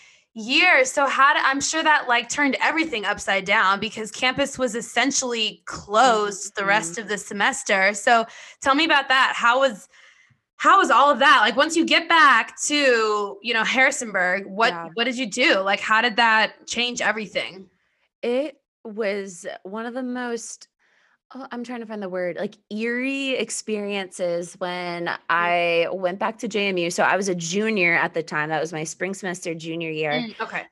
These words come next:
Speaker 2: And, um, I went back to campus, um, to my house, like, right off campus to get my th-, uh,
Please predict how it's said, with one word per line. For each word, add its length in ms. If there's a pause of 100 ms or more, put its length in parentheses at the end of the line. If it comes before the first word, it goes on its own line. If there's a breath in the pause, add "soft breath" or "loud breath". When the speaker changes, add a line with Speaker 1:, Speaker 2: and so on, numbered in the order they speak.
(100)
Speaker 2:
And, 540 (100)
um, 560 (680)
I 100
went 180
back 200
to 80
campus, 720
um, 300
to 120
my 120
house, 280
like, 140
right 160
off 140
campus 600
to 160
get 200
my 140
th-, 260
uh, 260